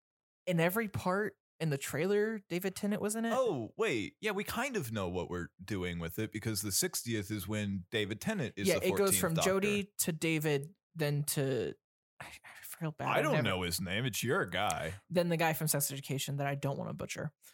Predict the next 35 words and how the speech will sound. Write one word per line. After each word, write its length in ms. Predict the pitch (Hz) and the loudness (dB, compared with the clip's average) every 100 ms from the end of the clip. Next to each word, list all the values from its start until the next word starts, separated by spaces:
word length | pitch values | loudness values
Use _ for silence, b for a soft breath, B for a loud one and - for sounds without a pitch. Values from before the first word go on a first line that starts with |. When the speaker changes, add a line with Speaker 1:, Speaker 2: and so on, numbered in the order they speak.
| B | B
Speaker 2:
Okay. 300 | 117 - 156 | 0 0 2
Speaker 1:
Um, 320 | 156 143 208 240 - | 4 4 2 2 2
<laughs> 160 | 254 - | 0 0
so 280 | - - 202 | 0 4 4
I'm 120 | 175 | 2
just 140 | 175 | 0
gonna 380 | 185 165 160 156 - _ _ _ B B B B - | 2 2 2 0 -4 _ _ _ B B B B 0
jump 260 | 160 143 | 2 4
that 200 | - 147 | 2 0
hurdle. 360 | 147 143 143 139 | 2 2 2 -2
Speaker 2:
Yeah. 340 | 123 110 85 82 - | 2 2 2 0 -2
Speaker 1:
Um, 540 | 175 170 156 143 135 143 _ | 2 4 4 2 0 -6 _
so, 180 | - - | 2 4
like, 200 | 180 160 | 4 2
yeah. 220 | 160 147 359 - _ _ _ _ _ _ _ - | 2 2 2 -2 _ _ _ _ _ _ _ -2
I 60 | |
don't, 160 | 185 180 | 2 4
I 80 | 185 | 4
know 200 | 208 247 | 4 2
that 200 | 254 240 | 0 0
the 220 | 185 160 | 4 6
Speaker 2:
So 100 | 147 | 6
we 80 | 156 | 6
know 180 | 156 160 | 4 2
it's 180 | 156 - | 2 2
David 320 | 131 117 107 | 2 0 -2
Tennant. 280 | 98 85 - - | -2 -4 -8 -2
Speaker 1:
Yeah, 100 | 147 | 0
I 100 | 165 | 2
know 160 | 180 180 | 2 4
that 180 | 214 233 | 2 0
the 60 | 175 | -4
girl 480 | 160 175 160 147 | 0 4 4 4
from 200 | 151 147 | 2 -2
Heartstopper 720 | 151 165 - - 107 - - | 0 0 2 0 0 -2 -6